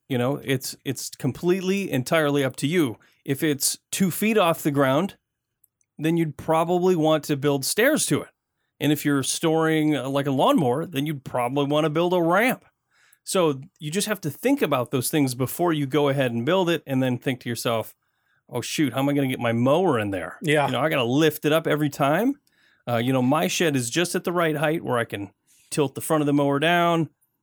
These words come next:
Speaker 1: put the wheels in there, lift the back in, and I'm good.
Speaker 2: Yeah.
Speaker 1: You know, I don't have to have a ramp to get up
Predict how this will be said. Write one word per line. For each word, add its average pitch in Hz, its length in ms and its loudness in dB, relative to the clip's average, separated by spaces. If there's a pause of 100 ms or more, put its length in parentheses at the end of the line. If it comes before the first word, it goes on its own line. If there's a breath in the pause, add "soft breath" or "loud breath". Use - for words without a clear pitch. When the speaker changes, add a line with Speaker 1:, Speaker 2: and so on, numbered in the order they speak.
Speaker 1:
put 151 160 -4
the 139 80 -2
wheels 156 320 4
in 156 80 4
there, 156 260 2
lift 139 240 0
the 143 80 -4
back 135 320 -2
in, 135 140 -2
and 123 100 0
I'm 117 100 -2
good. 107 260 -4 (120)
Speaker 2:
Yeah. 139 220 -2
Speaker 1:
You 123 40 -4
know, 117 120 -4
I 156 80 0
don't 147 200 0
have 160 420 -6
to 143 80 -8
have 131 220 -4
a 127 80 0
ramp 123 440 -2 (580)
to 147 140 -4
get 143 340 -2 (140)
up 131 260 -2